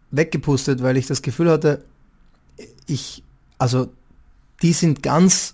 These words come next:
unverschuldet und mit bestem Wissen und Gewissen haben die das gemacht, was alle Menschen machen, die Hoffnung, also die, die ihre Träume verwirklichen wollen. Am Land, so der Klassiker, die haben Geld bei einer Bank ausgeliehen und Geld von der Familie ausgeliehen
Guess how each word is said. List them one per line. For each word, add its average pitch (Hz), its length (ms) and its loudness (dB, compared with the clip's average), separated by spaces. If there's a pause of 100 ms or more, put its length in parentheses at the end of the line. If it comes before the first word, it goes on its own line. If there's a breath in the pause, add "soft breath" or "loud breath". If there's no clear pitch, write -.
unverschuldet 143 880 2 (520 soft breath)
und 135 220 2
mit 127 200 0
bestem 156 400 4
Wissen 156 280 2
und 131 120 0
Gewissen 127 480 2
haben 120 140 2
die 147 160 0
das 143 220 0
gemacht, 131 340 0
was 131 100 -4
alle 160 240 2
Menschen 131 380 0
machen, 139 420 -4 (300 loud breath)
die 120 180 4
Hoffnung, 127 680 0
also 120 200 -2
die, 120 140 -2
die 131 120 0
ihre 127 180 4
Träume 147 260 2
verwirklichen 120 400 0
wollen. 120 240 -2
Am 127 120 0
Land, 123 320 0
so 139 80 -4
der 127 100 -2
Klassiker, 135 480 -4
die 127 140 -2
haben 120 260 0 (420 loud breath)
Geld 147 320 0
bei 151 80 -2
einer 131 120 2
Bank 127 340 -2
ausgeliehen 143 680 -2 (840 loud breath)
und 135 300 2
Geld 139 200 0
von 139 120 0
der 123 60 0
Familie 131 380 4
ausgeliehen 123 560 -2